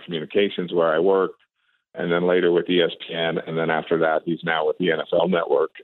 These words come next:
and with the N F L. And, you know, he told me, "Well, if you're willing to move from Los Angeles to Bristol, Connecticut,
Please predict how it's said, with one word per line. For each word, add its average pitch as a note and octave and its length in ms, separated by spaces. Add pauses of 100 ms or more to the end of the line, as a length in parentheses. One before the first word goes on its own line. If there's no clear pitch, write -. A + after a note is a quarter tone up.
and E2+ 140
with E2 140
the E2+ 120
N D2+ 80
F - 140
L. F#2+ 340 (680)
And, G2 420 (360)
you A2+ 100
know, G2 160
he B2+ 160
told G2+ 300
me, F#2+ 280
"Well, F#2 280
if F2+ 180
you're B2+ 160
willing B2+ 340
to A2 80
move G#2 400 (220)
from F#2+ 160
Los F2+ 220
Angeles G#2 540 (340)
to F#2 80
Bristol, G#2 340
Connecticut, G2 720